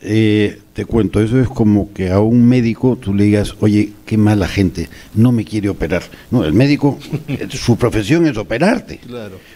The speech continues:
Speaker 1: O sea, mi profesión, mi actividad principal
Speaker 2: Ujú.
Speaker 1: es dar corridas de toros. Yo lo que quiero es dar corrida de toros porque eso me genera un ingreso. Yo llevo dos años sin ningún ingreso.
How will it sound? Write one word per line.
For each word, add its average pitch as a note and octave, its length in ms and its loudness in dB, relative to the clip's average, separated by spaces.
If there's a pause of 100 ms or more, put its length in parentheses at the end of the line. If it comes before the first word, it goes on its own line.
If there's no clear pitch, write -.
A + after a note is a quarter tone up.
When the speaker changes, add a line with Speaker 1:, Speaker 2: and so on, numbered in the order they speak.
Speaker 1:
O - 60 -10
sea, G2 140 0 (840)
mi C3+ 240 2
profesión, A#2+ 800 0
mi A#2 160 4
actividad A2+ 800 0
principal A2+ 520 -2
Speaker 2:
Ujú. - 60 -14 (460)
Speaker 1:
es G#2 180 -2
dar E3+ 180 2
corridas F#2+ 440 -2
de F2 80 -2
toros. C#2+ 360 -6 (280)
Yo G2+ 200 2
lo F3+ 120 0
que A#2+ 100 -12
quiero C3+ 180 -2
es C3 60 0
dar C3 160 0
corrida B2 300 -2
de - 60 -6
toros D3 200 0
porque A#2 180 -6
eso B2 120 0
me A#2 120 2
genera A#2 380 2
un A#2+ 220 4
ingreso. G#2 640 0 (600)
Yo G2+ 100 -4
llevo D#3+ 200 2
dos G#2+ 200 0
años G2 260 0
sin D#2 120 -6 (180)
ningún D#2+ 280 0
ingreso. B2 480 0